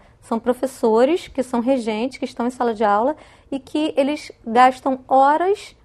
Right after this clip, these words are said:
né, na semana para elaborar essas aulas que estão na plataforma. Então, é uma coisa que fica bem próximo do aluno, porque ele tá na sala de aula, e transforma o professor no autor do seu próprio material didático.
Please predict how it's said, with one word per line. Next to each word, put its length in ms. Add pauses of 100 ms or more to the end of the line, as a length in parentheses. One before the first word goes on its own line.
né, 260
na 120
semana 640
para 100
elaborar 460
essas 280
aulas 400 (380)
que 80
estão 220
na 80
plataforma. 720 (240)
Então, 460 (100)
é 80
uma 160
coisa 180
que 60
fica 140
bem 180
próximo 560
do 80
aluno, 380
porque 160
ele 100
tá 220
na 80
sala 180
de 100
aula, 360 (680)
e 400
transforma 520
o 40
professor 460
no 100
autor 380
do 80
seu 180
próprio 360
material 400
didático. 760